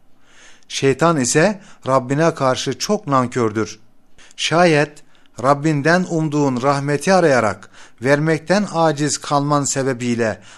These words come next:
akrabadan yüz çevirsen, o halde sükut etmeksizin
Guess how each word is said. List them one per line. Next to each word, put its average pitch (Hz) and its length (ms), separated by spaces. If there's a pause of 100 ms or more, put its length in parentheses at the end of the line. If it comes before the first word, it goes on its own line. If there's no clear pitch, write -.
(120)
akrabadan 147 760
yüz 151 260
çevirsen, 143 720 (380)
o 165 140
halde 123 520 (360)
sükut 156 460
etmeksizin 143 920